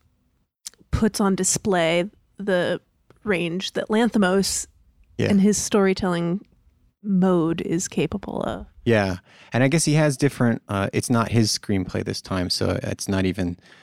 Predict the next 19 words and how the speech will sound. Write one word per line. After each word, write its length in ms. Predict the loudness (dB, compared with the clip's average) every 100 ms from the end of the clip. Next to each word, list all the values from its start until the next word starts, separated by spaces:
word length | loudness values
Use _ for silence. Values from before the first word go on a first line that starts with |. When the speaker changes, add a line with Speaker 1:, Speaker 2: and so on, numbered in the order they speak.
| _ -10
Speaker 2:
um, 240 | -6 -6
just 280 | -4 -4 -4
him. 380 | -4 -4 -4 -4 0
But, 200 | 2 2
I 20 |
mean, 160 | 2
he 100 | 2
does 180 | 4 4
these 200 | 2 0
very 260 | 4 4 2
distancing, 680 | 0 -2 -2 -4 -6 -4 -6
potentially 460 | -4 0 0 0 -2
distancing 680 | -2 -4 -6 -6 -6 -6 -6
things 500 | -4 -2 -2 -4 -6
with 160 | -8
the 80 | -10
fisheye 640 | -6 -2 -2 0 0 0 0
Speaker 1:
Mm-hmm. 80 | 2
Speaker 2:
lens, 580 | 2 4 4 2 0